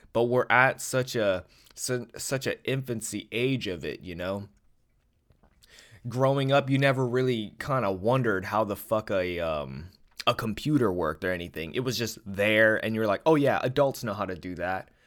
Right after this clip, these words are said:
But now that I'm getting older, I'm kinda like, "Well, how does this work? How can I build my own kinda shit?" It's kinda like cars, you know? Cars have been around way longer than computers.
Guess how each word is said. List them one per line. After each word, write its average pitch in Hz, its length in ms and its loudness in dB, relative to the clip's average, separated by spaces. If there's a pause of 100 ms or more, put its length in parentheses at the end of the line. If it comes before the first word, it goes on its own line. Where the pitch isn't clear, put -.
(280)
But 131 100 2
now 135 220 4
that 127 160 4
I'm 120 140 2
getting 110 300 0
older, 107 460 2
I'm 104 160 0
kinda 113 220 -2
like, 104 180 -2
"Well, 143 140 -2
how 208 200 0
does 156 140 0
this 143 180 -6
work? 107 400 -2 (240)
How 165 160 2
can 196 160 -2
I 120 120 2
build 117 360 0
my 98 200 -2
own 117 240 -2
kinda 90 260 -4
shit?" - 420 -8 (1800)
It's 113 160 0
kinda 165 220 6
like 120 220 4
cars, 104 520 6
you 90 120 -8
know? 127 340 -4
Cars 156 380 8
have 123 120 0
been 117 120 0
around 104 440 2
way 127 280 4
longer 104 420 0
than 82 160 -4
computers. 73 720 -8